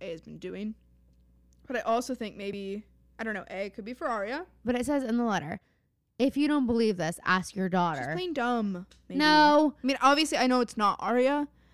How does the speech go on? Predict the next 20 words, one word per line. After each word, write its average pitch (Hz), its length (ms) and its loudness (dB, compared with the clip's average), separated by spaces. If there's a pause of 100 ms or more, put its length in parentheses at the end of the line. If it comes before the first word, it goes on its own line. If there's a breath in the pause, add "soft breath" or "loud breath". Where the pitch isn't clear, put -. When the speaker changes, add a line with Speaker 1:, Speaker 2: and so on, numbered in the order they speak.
(460 soft breath)
Speaker 1:
but 262 120 4
her, 285 200 6
I - 40 -2
mean, 277 240 4
I - 60 -8
don't 202 140 -8
know. 151 220 -12 (220)
A, 277 240 4
who 392 260 8
A 240 180 6
is 233 160 6
is 196 100 -10
the 196 80 -8
least 185 340 -12
of - 60 -14
Ella's 156 260 -12
worries 107 400 -18 (360)
at 135 100 -12
this - 140 -14
point. - 280 -20